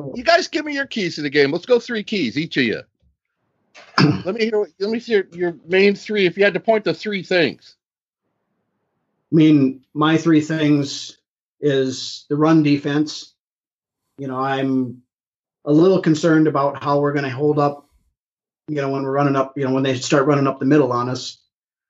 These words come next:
Speaker 2: with, you know, no longer having Linval and then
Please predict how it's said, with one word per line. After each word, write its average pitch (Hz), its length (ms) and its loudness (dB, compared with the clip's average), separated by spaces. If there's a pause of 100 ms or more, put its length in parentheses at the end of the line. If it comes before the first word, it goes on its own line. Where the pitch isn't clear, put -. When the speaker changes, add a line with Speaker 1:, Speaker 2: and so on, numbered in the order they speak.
(140)
Speaker 2:
with, - 560 -4 (880)
you 135 140 -4
know, 127 340 -4
no 143 160 4
longer 135 320 2
having 127 640 -2 (120)
Linval 147 640 4
and 131 80 -2
then 127 440 -6